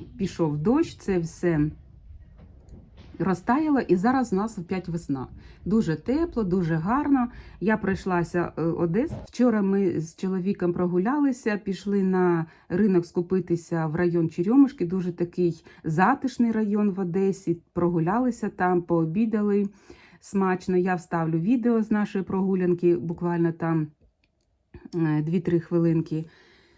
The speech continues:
Запрошую вас подивитися. І на цьому я з вами буду прощатися. Бажаю всім всього хорошого, всього доброго і всім пока. Дівчата, я хочу показати, яка сьогодні погода в Одесі.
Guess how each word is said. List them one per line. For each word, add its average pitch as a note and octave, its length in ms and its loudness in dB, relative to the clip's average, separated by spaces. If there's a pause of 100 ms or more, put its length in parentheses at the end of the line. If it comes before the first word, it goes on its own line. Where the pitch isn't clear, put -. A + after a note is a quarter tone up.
(540)
Запрошую G3+ 600 0
вас F3+ 200 -2
подивитися. F3+ 840 -2
І C4+ 120 4
на G#3+ 160 6
цьому F3+ 380 0
я E3+ 240 0
з D#3 80 -4
вами D#3 340 0
буду D3 520 -2 (200)
прощатися. B3 800 -4
Бажаю E3 500 -2
всім E3 300 -2
всього D#3 340 -4
хорошого, G3+ 580 -4
всього D#3 380 -6
доброго F3+ 460 -6
і - 20 -2
всім D3 240 -8
пока. - 320 -16 (2500)
Дівчата, A#3 340 -8
я G3+ 80 -4
хочу B3 260 -10
показати, G#3+ 560 -8
яка G3+ 220 -8
сьогодні G3+ 500 -10
погода A#3 400 -8
в G3 80 -10
Одесі. E3 520 -10